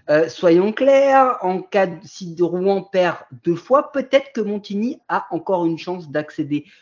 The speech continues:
euh, au play-off. Sinon, si Rouen gagne, euh, un des deux matchs face à la terrible équipe du puc, eh ben, peut-être que potentiellement, euh, bon, bah voilà, le Montigny sera éliminé et jouera les play-downs en tant que troisième.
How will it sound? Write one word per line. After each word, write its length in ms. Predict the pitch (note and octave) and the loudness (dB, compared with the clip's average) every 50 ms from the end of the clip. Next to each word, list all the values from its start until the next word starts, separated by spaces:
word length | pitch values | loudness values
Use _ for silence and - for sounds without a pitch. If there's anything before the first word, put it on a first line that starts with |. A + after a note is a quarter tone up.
| _ _ _ - | _ _ _ -8
euh, 60 | B2+ - - | -8 -6 -8
au 60 | C3+ | -4
play-off. 260 | - E3 F#3+ G#3+ G#3+ - _ _ _ | -2 0 0 0 -2 -6 _ _ _
Sinon, 580 | - - - - C4 B3+ A#3+ A3 A3 A3+ B3+ A#3+ | -20 -16 -8 -2 2 2 4 4 2 0 -2 -6
si 560 | - - - - - G#3+ A3+ A#3+ A#3 A3+ - _ _ _ | -12 -16 -20 -14 -8 -6 -6 -4 -6 -6 -10 _ _ _
Rouen 520 | D3 C3+ D3+ E3+ F#3+ F#3+ F#3+ G3 G3+ G3 | -10 -8 -6 -6 -2 0 0 0 0 -2
gagne, 540 | F3+ D#3 D3+ D#3 F#3 F#3 F#3 F3+ D#3+ C#3 - - _ _ _ _ _ - | -4 -4 -2 -2 0 0 2 0 0 -2 -6 -8 _ _ _ _ _ -6
euh, 200 | C#3+ C3+ C3+ C3+ - - - | -4 -4 -4 -4 -6 -2 4
un 260 | G#3+ G#3+ A3 A3+ - | 6 6 6 6 2
des 180 | E3 C#3 E3+ E3 | 2 4 4 4
deux 220 | D3 C#3+ E3+ F#3+ | 4 6 4 4
matchs 320 | F#3+ F#3+ F#3 F#3+ F#3+ - - | 6 4 2 -2 -6 -8 -8
face 180 | D#3 C#3+ - | -8 -6 -2
à 40 | D#3+ | -2
la 80 | D3+ D3 | -2 -2
terrible 340 | D3 - F3 E3 E3+ E3 D3+ | 0 -2 0 0 0 0 0
équipe 260 | D#3 D3 - D#3+ C3+ | -2 -4 -8 -12 -14
du 160 | B2+ B2+ C3 | -14 -14 -16
puc, 400 | B2+ - - G#3 - _ - - - _ _ _ _ _ | -14 -8 -6 -6 -6 _ -12 -20 -20 _ _ _ _ _
eh 80 | D#3 D3 | -4 2
ben, 180 | B2+ D#3+ E3 | 4 4 4
peut-être 560 | E3 - - C4 B3+ C4 - B3+ A3+ A#3 - | 4 2 2 0 0 4 6 6 6 6 4
que 80 | - G3 | 0 -2
potentiellement, 1160 | - - - A3+ A3 - A#3+ G#3+ G3 - - F#3 E3 E3 E3+ E3+ F3+ F#3 G3+ A#3 - - _ - | -2 0 2 0 0 2 -2 -4 -4 -2 0 2 2 2 4 2 2 2 0 -2 -6 -10 _ -8
euh, 380 | D3+ C#3+ C#3+ C#3+ C#3 C#3 C3+ C3+ | -4 -4 -2 -2 -2 -2 -4 -4
bon, 240 | B2 A#2+ C#3 C#3 C3+ | -4 -6 -6 -2 0
bah 100 | C3+ B2+ | 0 0
voilà, 260 | B2 C3 C3 B2+ B2+ | 0 2 0 0 0
le 100 | B2 B2+ | -2 -2
Montigny 380 | B2+ C3 C3+ C3 - D3 D3+ D#3 | -4 -4 -6 -6 -4 -2 -2 -2
sera 240 | D3+ - - C3 C3 | -2 -2 -2 -2 -2
éliminé 600 | C3 C3 B2+ B2+ B2+ C3+ D3 D#3 D#3 D3 B2+ A#2+ | 0 -2 -2 -2 -2 -2 -2 0 -2 -2 -2 -6
et 60 | A#2 | -8
jouera 260 | G#2+ B2 B2 B2 C3+ | -8 -8 -6 -4 -4
les 100 | C3 B2 | -4 -6
play-downs 400 | A#2+ - C3 B2 C3+ D#3 D#3 D3 | -8 -10 -10 -4 -2 0 0 0
en 80 | B2+ A#2+ | -2 -6
tant 140 | - C#3 B2+ | -10 -12 -14
que 100 | - A#2+ | -14 -14
troisième. 480 | - _ C3 B2+ B2 A#2 A2+ A2 G2+ | -16 _ -12 -12 -12 -12 -14 -16 -18